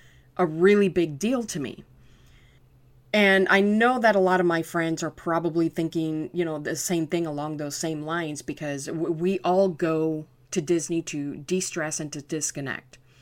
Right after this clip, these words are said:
With that said, I did thankfully read an article this morning that apparently in Shanghai Disneyland, they're starting to do some testing,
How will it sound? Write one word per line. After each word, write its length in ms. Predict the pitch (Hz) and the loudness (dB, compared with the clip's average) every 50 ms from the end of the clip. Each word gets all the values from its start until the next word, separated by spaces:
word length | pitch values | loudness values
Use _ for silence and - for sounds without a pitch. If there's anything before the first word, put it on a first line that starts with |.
| _ - - _ _ _ - _ _ _ _ _ _ _ _ _ _ _ _ - _ _ _ - | _ -20 -20 _ _ _ -20 _ _ _ _ _ _ _ _ _ _ _ _ -20 _ _ _ 0
With 240 | 185 202 208 - - | 2 2 2 4 6
that 240 | 247 320 370 359 - | 6 6 6 4 2
said, 360 | - - - - 175 170 - - | 2 2 4 4 2 2 0 -2
I 80 | 175 | -2
did 480 | 160 160 - - 226 220 233 233 - - | -4 -4 -4 -2 0 2 2 0 -2 -6
thankfully 560 | - - - 190 185 190 185 - 202 190 190 | -14 -8 -2 0 0 0 0 2 2 2 2
read 240 | 170 165 175 185 180 | 4 4 2 2 2
an 100 | 165 165 | 2 0
article 360 | 160 170 196 202 180 165 143 | 0 0 -2 -2 -4 -6 -8
this 260 | 139 147 143 - - | -6 -8 -8 -6 -6
morning 480 | 156 151 151 151 151 151 151 151 151 - - - | -6 -6 -6 -6 -6 -6 -6 -8 -8 -12 -14 -16
that 460 | 156 147 160 160 151 151 147 - - - - | -14 -6 -2 -2 0 0 -2 -4 -8 -10 -10
apparently 880 | 151 - _ _ _ - - 202 220 269 302 294 - - 196 185 185 180 | -10 -10 _ _ _ -12 -8 -4 -2 0 0 0 0 2 4 4 4 4
in 120 | 175 170 | 4 0
Shanghai 560 | 170 - - 196 196 208 190 175 202 226 240 | 0 -2 -2 -2 0 -2 0 0 0 0 0
Disneyland, 580 | 180 165 156 143 165 147 147 151 156 151 151 156 | 0 -2 -4 -6 -6 -8 -6 -6 -6 -6 -4 -4
they're 100 | 165 165 | -4 -6
starting 400 | - - 170 170 170 175 175 175 | -4 -4 -2 0 2 2 2 0
to 280 | 175 - 180 175 170 165 | -2 -2 0 0 0 0
do 240 | 151 170 170 170 175 | -2 0 0 0 0
some 320 | - - 170 156 151 147 | -2 -4 -6 -6 -6 -8
testing, 560 | 143 - 139 143 - - - 254 311 330 339 | -8 -8 -8 -6 -6 -4 -4 -2 -2 -2 -4